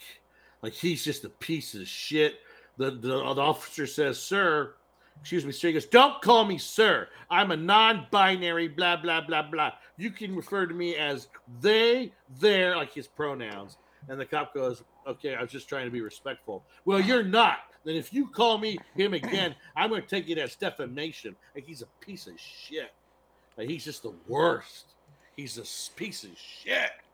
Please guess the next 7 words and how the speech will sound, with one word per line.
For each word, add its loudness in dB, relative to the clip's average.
And -8
Warner 0
Brothers, 0
they're -2
gonna -6
fire -6
him. -14